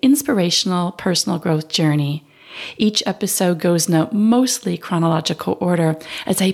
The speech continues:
piece together the books, modalities, people, and experiences that have fallen onto my life path exactly when I needed them, and how often I didn't see the gifts contained in the challenges until later.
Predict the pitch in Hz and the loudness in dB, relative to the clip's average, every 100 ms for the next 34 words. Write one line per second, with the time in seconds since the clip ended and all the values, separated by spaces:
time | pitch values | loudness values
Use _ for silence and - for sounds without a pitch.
0 | - - 233 233 - 233 180 175 170 - | -4 -4 -2 -2 -4 -2 0 0 -2 -4
1 | - 202 208 - - - - - 165 156 | -2 0 0 -4 -6 -10 -6 0 2 2
2 | 175 180 190 190 185 180 - _ - 247 | 0 0 0 0 0 -2 -10 _ -2 0
3 | 247 233 - 185 - - 180 165 160 160 | 2 0 -2 -4 -4 -2 0 2 2 0
4 | - 156 151 - - - 190 185 190 190 | 0 0 -2 -8 -8 -2 0 0 -2 0
5 | 190 185 170 180 170 185 196 160 160 - | 0 0 -2 -2 0 0 0 -2 -4 -6
6 | 165 151 151 - _ - 170 202 156 147 | -4 -2 -6 -12 _ -8 -4 -2 -2 -4
7 | - 165 160 - 165 156 156 156 - 156 | -2 -2 -2 0 2 4 2 0 -2 -2
8 | 156 156 _ _ - - - 196 196 - | -2 -6 _ _ -18 -10 0 2 2 0
9 | - 196 - 220 175 170 185 185 - 170 | -2 -4 -4 -2 0 2 0 0 -2 -2
10 | 175 - 202 202 - - 175 - 165 160 | -4 0 0 0 -6 -6 -4 0 0 2
11 | 156 156 170 160 156 151 143 143 - 165 | 0 0 0 0 0 -2 -4 -6 -4 -2
12 | - 156 151 147 147 147 | 0 2 2 0 -4 -8